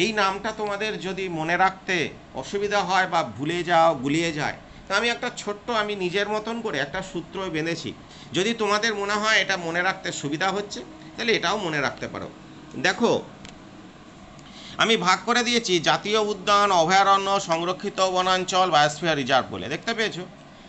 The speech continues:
এটা মনে রাখার জন্য দেখো, দেখো পশ্চিমবঙ্গে দেখো নামগুলো লিখেছি, গরুমারা, জলদাপাড়া। দেখো কালো রঙের আমি black color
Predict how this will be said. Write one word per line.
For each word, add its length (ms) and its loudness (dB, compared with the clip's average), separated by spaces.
এটা 120 6
মনে 240 4
রাখার 320 4
জন্য 180 2
দেখো, 220 2
দেখো 180 4
পশ্চিমবঙ্গে 800 0
দেখো 160 4
নামগুলো 420 2
লিখেছি, 320 -2
গরুমারা, 500 4
জলদাপাড়া। 520 6
দেখো 160 2
কালো 240 4
রঙের 360 2
আমি 120 2
black 280 4
color 280 4